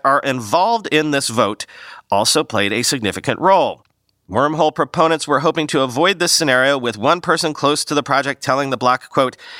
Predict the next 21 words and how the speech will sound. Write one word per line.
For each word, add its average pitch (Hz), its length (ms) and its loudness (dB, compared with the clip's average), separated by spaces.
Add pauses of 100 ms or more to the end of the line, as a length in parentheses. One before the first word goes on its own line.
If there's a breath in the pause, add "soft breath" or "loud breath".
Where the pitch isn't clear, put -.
(160 loud breath)
"If 127 160 -2
A 170 160 2
sixteen 214 400 0
Z 175 220 -4
goes 175 200 0
against 165 360 0
community 165 440 0
vote 175 360 2
and 139 160 -2
tries 151 260 -2
to 120 120 -6
tank 185 300 -2
it, 147 160 0
I'd 139 220 0
be 135 120 -4
shocked. - 520 0 (380 loud breath)
That 101 160 0
would 135 100 -4
be 110 140 -4
truly 123 360 0
abhorrent, 156 560 0